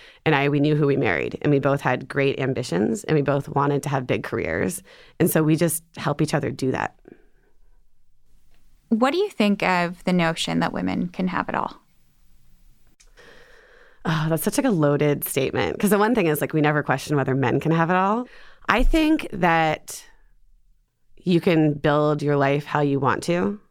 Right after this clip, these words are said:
Speaker 1: dealing with the fact that there's a lot of bias and issues in our country, particularly for women of color. But you can build the life you want to if you're really clear and if you make trade-offs. I think a lot about Randy Zuckerberg saying, like, "Pick three."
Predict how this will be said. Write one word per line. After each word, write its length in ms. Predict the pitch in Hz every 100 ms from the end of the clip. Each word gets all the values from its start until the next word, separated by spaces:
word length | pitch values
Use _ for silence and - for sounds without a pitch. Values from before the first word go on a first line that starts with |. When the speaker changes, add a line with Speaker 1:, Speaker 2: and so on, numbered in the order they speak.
| _ - - -
Speaker 1:
dealing 320 | 170 175 185
with 120 | 175
the 80 | 170
fact 360 | 151 143 143 -
that 280 | 151 135 -
there's 180 | 135
a 60 | 131
lot 180 | 143 143
of 100 | 135
bias 480 | 113 117 - 131 -
and 120 | 147
issues 500 | 120 - 113 92 127
in 200 | - 139
our 140 | 131 131
country, 320 | 131 127 131
particularly 680 | - - 147 143 117 135 139
for 140 | 143
women 160 | 143 131
of 100 | 135
color. 380 | 131 104 90 143 - - - -
But 160 | 180 175
you 80 | 170
can 180 | 180
build 220 | 165 160 156
the 80 |
life 300 | 151 147 143
you 120 | - 147
want 220 | 139 -
to 120 | 175
if 160 | 165 151
you're 120 | 143
really 280 | 139 147 135
clear 420 | - - - - - - - - -
and 140 | 170
if 100 | 165
you 80 | 175
make 200 | 165 147 -
trade-offs. 640 | - 131 - - - - -
I 80 | -
think 140 | 175 -
a 20 |
lot 140 | 147
about 120 | 147
Randy 220 | 143 131 139
Zuckerberg 480 | 131 - 120 123
saying, 240 | - 127 139
like, 180 | 127 -
"Pick 200 | - -
three." 420 | 135 117 160